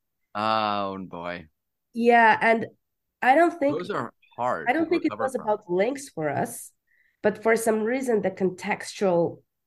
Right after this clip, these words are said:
Speaker 2: the cloud of
Speaker 1: They're like
Speaker 2: keywords was too random.
Speaker 1: Hmm.
Speaker 2: So after that, we have no indexed severely a lot of, um, pages that we felt are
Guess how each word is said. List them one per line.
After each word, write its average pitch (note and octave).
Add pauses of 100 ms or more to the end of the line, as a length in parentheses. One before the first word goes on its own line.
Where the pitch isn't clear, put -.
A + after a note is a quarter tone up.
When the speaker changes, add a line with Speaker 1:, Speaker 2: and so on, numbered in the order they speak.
(120)
Speaker 2:
the G3
cloud F#3+
of F3
Speaker 1:
They're F#3+
like D#3
Speaker 2:
keywords D#3+ (520)
was G3
too A3
random. F3 (720)
Speaker 1:
Hmm. G#2 (680)
Speaker 2:
So G#3
after A#3
that, F#3+
we G3+
have F#3
no F#3
indexed E3 (680)
severely F3+ (340)
a E3+
lot F3
of, E3
um, D3+ (600)
pages F#3+
that E3+
we E3+
felt E3
are D3+